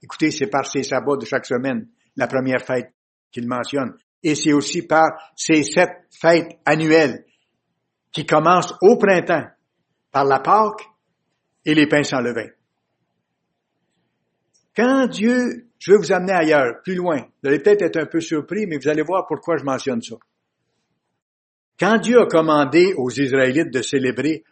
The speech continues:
leur toute première Pâque, ils l'avaient pas célébré avant.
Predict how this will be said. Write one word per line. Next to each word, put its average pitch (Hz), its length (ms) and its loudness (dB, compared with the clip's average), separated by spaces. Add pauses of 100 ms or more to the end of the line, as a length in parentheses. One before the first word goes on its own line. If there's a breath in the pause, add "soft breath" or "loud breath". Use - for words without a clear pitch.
(100)
leur 208 540 2
toute 202 320 0
première 151 540 2
Pâque, 131 500 0 (260)
ils 139 80 -8
l'avaient 143 180 2
pas 170 120 0
célébré 175 360 4
avant. 120 240 2